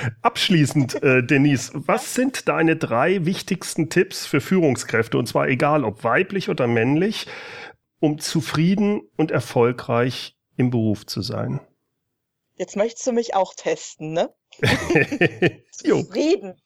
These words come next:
Speaker 2: Also erstmal streichen wir zufrieden,
Speaker 1: Okay.
Speaker 2: um be-, begeistert zu führen, ne?
Speaker 1: Dann frage ich noch mal neu.
Speaker 2: Oder
Speaker 1: Also,
Speaker 2: begeistert.
Speaker 1: was sind die drei
Speaker 2: Genau.
Speaker 1: wichtigsten Tipps, um begeistert und erfolgreich im Beruf zu sein? Okay.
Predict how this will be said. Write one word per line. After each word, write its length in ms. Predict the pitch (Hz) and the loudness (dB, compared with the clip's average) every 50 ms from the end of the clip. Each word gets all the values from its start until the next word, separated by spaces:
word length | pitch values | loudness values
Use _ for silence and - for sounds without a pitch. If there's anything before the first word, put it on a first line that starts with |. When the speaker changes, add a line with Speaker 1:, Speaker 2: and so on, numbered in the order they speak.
| _ - - - - - | _ -20 -20 -18 -6 -2
Speaker 2:
Also 180 | 214 220 214 240 | -2 -2 0 0
erstmal 460 | - 220 277 330 - - 269 254 254 | 0 0 -2 -2 -6 -10 -10 -10 -10
streichen 440 | - - - 220 233 254 262 262 208 | -10 -6 -2 -2 -2 0 -2 -6 -8
wir 120 | 214 196 | -8 -10
zufrieden, 680 | - - - - - - - - 175 196 247 277 349 392 440 523 554 - _ - | -10 -12 -14 -14 -14 -14 -8 -4 -2 -2 -2 0 0 0 0 0 -2 -4 _ -2
Speaker 1:
Okay. 420 | 151 151 - - 127 107 127 214 | -2 -2 0 0 2 2 4 4
Speaker 2:
um 200 | 247 233 294 302 | 4 2 2 0
be-, 160 | - 233 208 | -2 -4 -6
begeistert 640 | _ - 180 - - 185 220 - - - - 196 190 - | _ -4 -6 -2 -2 0 0 -2 -4 -6 -10 -10 -10 -10
zu 140 | - 180 | -18 -20
führen, 460 | - - - 202 220 233 190 185 185 185 | -20 -14 -10 -6 -4 -2 -2 -2 -2 0
ne? 180 | 202 254 381 - - 427 | -2 -2 -2 -4 -8 0
Speaker 1:
Dann 160 | - 208 175 - | 2 2 2 4
frage 320 | - 190 202 254 240 226 | 4 4 4 4 4 2
ich 80 | - - | 2 4
noch 100 | 226 214 | 2 4
mal 140 | 208 202 | 4 4
neu. 160 | 196 185 160 143 | 6 6 4 4
Speaker 2:
Oder 60 | 135 | 4
Speaker 1:
Also, 280 | 143 165 185 156 196 190 190 165 | 4 2 4 4 4 4 4 2
Speaker 2:
begeistert. 140 | - 208 - | 2 2 2
Speaker 1:
was 240 | 147 131 170 214 - | 2 4 2 4 4
sind 120 | - 247 208 | 4 4 4
die 100 | 214 175 | 4 2
drei 200 | 180 170 170 190 | 2 2 2 2
Speaker 2:
Genau. 80 | 180 180 | 4 4
Speaker 1:
wichtigsten 480 | 226 - - - 190 - - 185 160 - | 2 2 2 0 -2 0 2 0 0 2
Tipps, 260 | - 220 220 - - | 2 0 0 -2 -4
um 160 | - 208 180 | 0 2 2
begeistert 720 | 156 160 135 - - 131 147 190 185 - - - 196 190 - | 4 2 0 2 2 2 4 4 2 0 0 0 0 0 0
und 140 | 196 170 - | -2 0 0
erfolgreich 640 | - - - 151 151 147 - 113 104 104 - - - | -2 2 2 2 2 2 2 0 0 0 0 -2 -2
im 240 | 117 110 117 107 - - - - - - - _ _ - | 0 0 0 0 -4 -8 -18 -18 -18 -20 -20 _ _ -4
Beruf 320 | - 110 101 110 104 - - | -4 -2 0 0 -4 -4 -4
zu 140 | - 104 | -6 -4
sein? 240 | 90 107 98 101 110 | -2 -2 -2 0 0
Okay. 460 | - 170 - 139 113 123 - - - | -2 -2 0 0 0 0 0 -2 -6